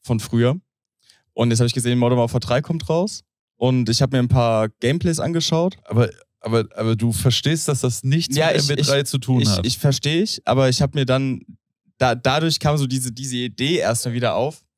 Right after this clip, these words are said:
Speaker 1: hab mir dann ein paar Gameplays angeschaut, hab mir so ein paar Meinungen reinge-, äh, angehört.
Speaker 2: Hast dir viel meine Streams zu der
Speaker 1: Genau.
Speaker 2: Beta angeguckt?
Speaker 1: Ja.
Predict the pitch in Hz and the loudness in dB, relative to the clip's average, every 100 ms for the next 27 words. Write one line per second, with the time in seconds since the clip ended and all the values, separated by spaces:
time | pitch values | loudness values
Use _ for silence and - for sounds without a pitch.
0 | _ _ _ _ - - 123 131 127 127 | _ _ _ _ -20 -8 -4 0 0 0
1 | 123 120 170 180 165 135 165 - 165 170 | -2 -2 -4 -4 -6 -8 -8 -4 -2 -2
2 | 165 135 127 120 117 120 151 175 156 156 | -4 -6 -6 -4 -2 0 0 -2 -2 -4
3 | 165 143 143 135 107 - _ - 160 156 | -4 -2 0 0 -4 -10 _ -6 0 2
4 | 156 185 - _ - 95 - 92 90 - | 2 0 -8 _ -4 -4 0 -2 -2 -2
5 | 104 95 95 95 92 92 - - 127 127 | -2 0 -2 -2 -4 -6 -6 -2 0 0
6 | - 104 107 127 123 135 127 135 123 139 | -4 -2 0 2 2 2 -2 -6 -4 -4
7 | 135 127 123 | -2 -2 -4